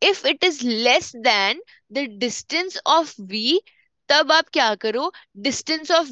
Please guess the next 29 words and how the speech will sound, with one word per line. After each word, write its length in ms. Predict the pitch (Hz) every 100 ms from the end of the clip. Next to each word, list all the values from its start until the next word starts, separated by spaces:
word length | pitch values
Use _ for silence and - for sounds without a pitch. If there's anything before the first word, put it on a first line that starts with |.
| 220
v 200 | 247 262
को 300 | - 311 392 _ 226
ये 200 | 254 262
दे 160 | 226
दो। 220 | 185 180 - _ _ _ _ _ _ _ _ -
मैं 80 | 220
रिपीट 320 | 220 214 208
करती 340 | - 180 - 233
हूँ, 140 | 339 _ _ - _ -
if 200 | 320 403 - _ -
distance 600 | 190 214 - 247 302 339 -
of 240 | 277 294 254
u, 540 | 208 180 180 202 381 _ _ _ _ _ -
if 200 | 302 - 226
distance 560 | 208 - - 226 269 - -
of 220 | 247 -
u, 440 | 214 180 180 233 - _ _ -
जो 140 | 220 220
कि 180 | 233
हमारा 380 | 240 233 214 214
अभी 360 | - 190 208 233
ज़ीरो 500 | 185 190 180 175 175
है, 380 | 170 175 208 - _ _ _ _ _ -
if 180 | 269 208
distance 580 | 202 196 - 262 311 - 269
of 160 | 294 -
u 480 | 214 180 185 202 349 - - _ _ -
plus 500 | 294 311 453 - - _ _ _ - 185 -
distance 720 | 226 - - - 311 330